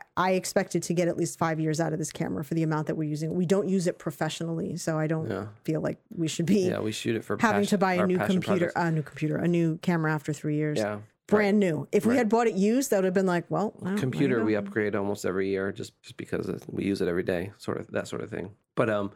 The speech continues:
Speaker 2: yeah, I mean, it's, it's, I just hope that it's an easy fix and they say, "Oh, it was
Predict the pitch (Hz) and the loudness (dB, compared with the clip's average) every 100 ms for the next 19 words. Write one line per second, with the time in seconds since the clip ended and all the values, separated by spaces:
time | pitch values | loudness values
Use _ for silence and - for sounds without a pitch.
0 | - - - - 131 110 107 117 110 107 | -14 -18 -8 0 2 2 0 0 0 -2
1 | - 107 - 117 110 120 - 120 113 110 | -6 -8 -4 -4 -2 -4 -2 -2 0 0
2 | 95 104 - 107 110 107 - 110 - 107 | 0 -2 -2 -2 0 -2 0 -2 -2 -2
3 | 98 107 110 113 110 107 107 101 - | 0 0 2 2 2 2 0 -2 -6